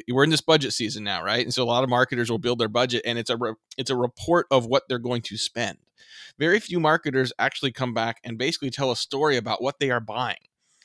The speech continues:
Like, "I really don't wanna spend all this money if I don't have to, but I'm doing it because I want to buy impact. I wanna buy pipeline. I'm investing in a business output." So when you have a line by line by line of all these tactics and all these tools you're using and all these media spends,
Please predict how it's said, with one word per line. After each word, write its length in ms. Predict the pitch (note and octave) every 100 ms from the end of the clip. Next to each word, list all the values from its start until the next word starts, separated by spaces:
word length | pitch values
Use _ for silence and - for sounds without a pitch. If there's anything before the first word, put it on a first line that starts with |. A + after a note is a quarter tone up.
| _
Like, 120 | A#2 -
"I 60 |
really 340 | D3 D#3 G3+ E3+
don't 320 | C3 C3+ D3+
wanna 180 | C3+ A#2
spend 360 | - C3 C3
all 140 | A2+ A#2
this 200 | A2+ B2+
money 160 | B2
if 120 | A2+ B2+
I 60 |
don't 180 | G#2 -
have 280 | - F3+ -
to, 260 | A2+ F#2+ G2 - -
but 100 | -
I'm 140 | B2+ A#2+
doing 260 | C#3+ E3
it 40 | B2+
because 200 | A2+ A#2
I 100 | A#2
want 220 | B2 F#2+
to 100 | A#2
buy 720 | G#2 A2 B2+ A#2+ F#2 E2+ G#2+ - _ D#3+
impact. 360 | D#3+ - -
I 40 | A2
wanna 180 | A#2+
buy 480 | A2+ - B2+ A#2+ A2+ A#2
pipeline. 500 | - E3+ - D2 G#2+
I'm 100 | B2+
investing 800 | C3 A#2+ B2+ F3 - C3+ B2 A#2
in 340 | B2 A2 A2 A2+
a 100 | B2
business 540 | A2+ A2 D#3+ C#3+ B2 - -
output." 440 | F3 - - - - _ _ - _
So 140 | - D3
when 180 | D#3
you 80 | D#3+
have 220 | D3 G3
a 40 | E3
line 320 | C#3 C3+ D#3+
by 140 | C3+
line 280 | C3+ C3+ C#3
by 120 | A#2+
line 300 | A#2 B2 D3+
of 100 | A2
all 160 | G2+ A#2
these 160 | C3+ C3+
tactics 560 | B2 A#2+ - C3+ -
and 80 | A2
all 140 | A2+
these 160 | C3 B2
tools 340 | - C3 C3
you're 100 | B2+
using 400 | B2 B2+ C3 C3
and 80 | A2
all 140 | A2 B2
these 180 | B2
media 320 | A#2 B2 C3 B2
spends, 360 | - C3+ C3+